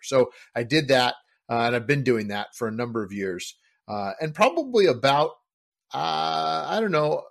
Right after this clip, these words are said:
eight years ago, I was starting to get a little sick of being on the screen all the time. Uh, teaching, making, just always screen, screen, screen. And I wanted some outlet. And,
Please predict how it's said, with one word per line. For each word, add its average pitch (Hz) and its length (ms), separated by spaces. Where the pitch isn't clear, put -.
eight 151 200
years 139 280
ago, 92 400
I 131 420
was 127 220
starting 156 420
to 127 60
get 131 220
a 117 80
little 143 300
sick 147 420
of 113 320
being 131 260
on 120 160
the 107 80
screen 117 540
all 110 320
the 98 80
time. 78 420
Uh, 107 320
teaching, 160 640
making, 143 720
just - 240
always 135 360
screen, 143 360
screen, 120 320
screen. 107 320
And 98 100
I 113 80
wanted 151 360
some 131 260
outlet. 107 460
And, 107 300